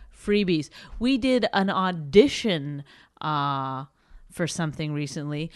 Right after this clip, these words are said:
where they had, you know, the craft table there with some things.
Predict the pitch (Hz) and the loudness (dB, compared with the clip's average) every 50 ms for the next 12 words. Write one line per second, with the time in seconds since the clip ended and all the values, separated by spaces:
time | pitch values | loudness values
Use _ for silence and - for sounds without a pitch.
0 | - - _ - 185 175 175 170 175 170 175 170 165 160 160 160 - 190 190 160 | -18 -12 _ -2 0 4 4 4 4 4 2 0 0 0 0 -2 -2 -4 -2 -2
1 | 156 156 160 165 - 175 165 - 190 170 156 160 - - - 170 156 151 151 156 | -2 -2 -4 -4 -6 -8 -6 -4 -4 -4 -4 -4 -6 -6 -4 -4 -4 -4 -4 -6
2 | 147 156 156 151 156 156 156 - - - _ _ _ _ _ _ _ _ _ _ | -6 -6 -6 -6 -6 -8 -10 -14 -20 -20 _ _ _ _ _ _ _ _ _ _
3 | _ _ - - _ - 202 233 247 - - 240 220 - 208 196 208 208 - | _ _ -20 -20 _ -8 -8 -6 -6 -4 -6 -6 -4 -2 -2 -2 -2 -4 -8